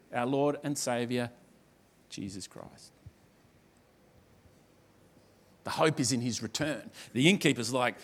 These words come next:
"I got this wounded guy sitting in front of me and I got two denarii. I hope he comes back soon." But what does the innkeeper do? We got no idea. It's a parable. But, you know, but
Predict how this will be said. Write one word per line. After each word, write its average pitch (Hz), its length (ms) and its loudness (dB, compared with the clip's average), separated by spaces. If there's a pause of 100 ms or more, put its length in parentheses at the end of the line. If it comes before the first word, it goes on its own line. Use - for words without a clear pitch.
(140)
"I 147 120 -2
got 160 220 -4
this 117 200 -2
wounded 143 540 -2
guy 117 480 -2 (160)
sitting 151 380 0
in 160 100 2
front 143 260 0
of 139 80 2
me 107 120 0
and 104 100 -2
I 101 60 -6
got 104 220 -4
two 147 240 2
denarii. 120 580 0
I - 840 -12
hope 127 240 -2
he 131 60 -2
comes 123 280 -4
back 110 240 -6
soon." - 320 -12 (2250)
But 151 400 6 (760)
what 156 180 6
does 135 160 6
the 170 120 8
innkeeper 175 380 6
do? 165 220 6
We 160 200 10
got 90 160 0
no 95 160 -2
idea. 110 180 -4
It's - 120 -6
a - 60 -8
parable. 113 420 -2 (300)
But, - 120 -4
you 151 60 2
know, 139 140 4
but 127 300 0